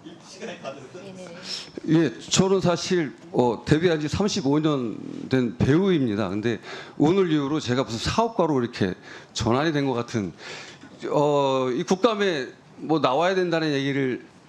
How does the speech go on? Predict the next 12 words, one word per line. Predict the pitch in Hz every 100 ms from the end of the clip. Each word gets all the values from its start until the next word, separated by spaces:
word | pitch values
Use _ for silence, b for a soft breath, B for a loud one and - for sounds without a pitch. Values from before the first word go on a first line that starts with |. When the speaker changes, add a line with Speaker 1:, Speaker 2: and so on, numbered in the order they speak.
| - - - - - - - 98 -
Speaker 3:
이 | 131
기사화되고 | - 160 175 156 139 127
나서 | 120 107 170 92 - B B B B - -
엄청나게 | 113 185 196 208 185 170
많은 | 113 120 165 147
분들한테 | 135 - - 127 123 123
걱정 | - 139 - 196
전화가 | 147 139 120 110 107 - - -
많이 | - 123 165 170 -
왔었습니다. | 110 113 131 107 98 85 -
저 | - 151 - - -
또한 | 160 147